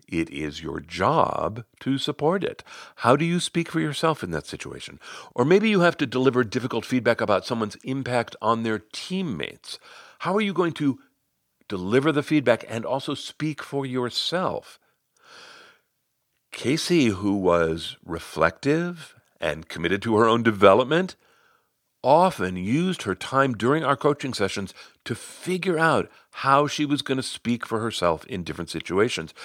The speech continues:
She and I would rehearse together, and what emerged, I heard, over time was her leadership voice. She learned to speak for herself. It was really inspiring.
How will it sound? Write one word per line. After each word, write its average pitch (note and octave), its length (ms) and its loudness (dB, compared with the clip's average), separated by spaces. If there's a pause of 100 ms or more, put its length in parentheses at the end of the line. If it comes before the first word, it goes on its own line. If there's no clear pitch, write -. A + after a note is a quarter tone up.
(120)
She E3 220 0
and F3+ 100 4
I D#3 80 4
would A2+ 240 2
rehearse B2+ 560 2
together, E2+ 440 -6 (520)
and A2+ 240 0
what D#3 200 6
emerged, D3+ 680 4 (140)
I D#3 280 6
heard, D#2 440 0 (100)
over A2 240 4
time D#3 580 0 (420)
was A2+ 320 4
her A#2+ 440 2
leadership G2 540 -2
voice. - 720 -4 (340)
She F#2+ 320 -6
learned G#2+ 680 0 (100)
to G#2+ 120 -6
speak - 540 -8
for - 160 -10
herself. B2 500 -2 (240)
It - 80 -8
was C3+ 200 0
really F3 280 -2
inspiring. G#2+ 800 -6